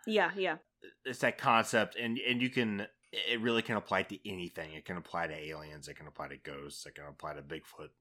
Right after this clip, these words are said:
Speaker 2: right? It's, all that
Speaker 1: Mm-hmm.
Speaker 2: stuff really kinda starts to blend together if you break it down. And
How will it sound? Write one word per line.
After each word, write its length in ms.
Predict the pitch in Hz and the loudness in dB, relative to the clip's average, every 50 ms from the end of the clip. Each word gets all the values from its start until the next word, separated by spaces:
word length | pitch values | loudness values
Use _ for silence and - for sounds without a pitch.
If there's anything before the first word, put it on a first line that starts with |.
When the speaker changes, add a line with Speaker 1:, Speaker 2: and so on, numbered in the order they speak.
| _ - | _ -8
Speaker 2:
right? 200 | 98 85 80 78 | -6 -4 -4 -4
It's, 320 | 82 85 - - - - - _ - - - - | -4 -6 -8 -8 -10 -12 -12 _ -20 -20 -12 0
all 140 | - 117 120 | 4 6 6
that 100 | 120 113 | 8 6
Speaker 1:
Mm-hmm. 60 | 107 95 | 6 4
Speaker 2:
stuff 160 | 120 110 90 | 2 0 0
really 220 | 98 101 95 92 90 | 0 0 0 0 0
kinda 220 | - 87 85 82 | 0 -2 -2 -2
starts 240 | - 101 90 85 - | -2 -4 -4 -4 -6
to 80 | 90 | -10
blend 260 | 76 - 87 87 80 82 | -8 -6 -4 -4 -4 -4
together 440 | 80 78 87 85 82 87 85 82 | -4 -4 -2 -2 -2 -2 -2 -4
if 140 | 80 - - 92 | -4 -6 -10 -12
you 60 | 80 | -10
break 220 | - 87 82 78 | -8 -8 -8 -8
it 120 | 80 - - | -10 -10 -8
down. 420 | 80 82 82 82 82 80 78 73 - _ _ _ - | -6 -4 -4 -4 -4 -4 -6 -10 -14 _ _ _ -8
And 500 | 92 92 92 90 90 87 87 82 82 | -6 -4 -2 -2 -2 -2 -4 -6 -8